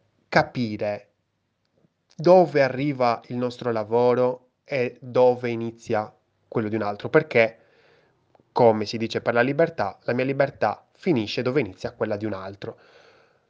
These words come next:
Sia-, facciamo tutti parte della stessa azienda, quindi dobbiamo tutti comprendere che stiamo tutti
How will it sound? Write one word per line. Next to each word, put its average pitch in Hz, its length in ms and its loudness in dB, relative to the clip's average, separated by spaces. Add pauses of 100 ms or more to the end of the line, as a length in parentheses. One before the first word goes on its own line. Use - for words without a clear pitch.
Sia-, 220 220 4
facciamo 208 420 2
tutti 269 300 -6
parte 107 680 -2
della 113 280 -4
stessa 110 280 -12
azienda, 104 640 -6
quindi 107 200 -12
dobbiamo 107 540 -4
tutti - 400 -8
comprendere 117 560 -4
che 113 140 -12
stiamo 120 680 0
tutti - 580 -2